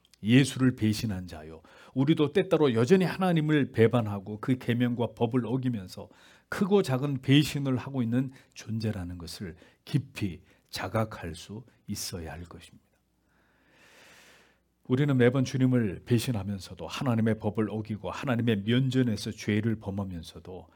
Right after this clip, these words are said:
우리에게 악을 행하고 우리를 배신한 자들에 대해서는 이를 갈고 분노하고 증오를 품는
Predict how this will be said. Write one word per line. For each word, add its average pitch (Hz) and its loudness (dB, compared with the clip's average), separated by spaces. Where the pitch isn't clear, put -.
우리에게 165 6
악을 131 2
행하고 110 -8
우리를 139 4
배신한 123 2
자들에 92 -8
대해서는 85 -12
이를 147 6
갈고 87 -10
분노하고 101 -4
증오를 117 2
품는 104 -8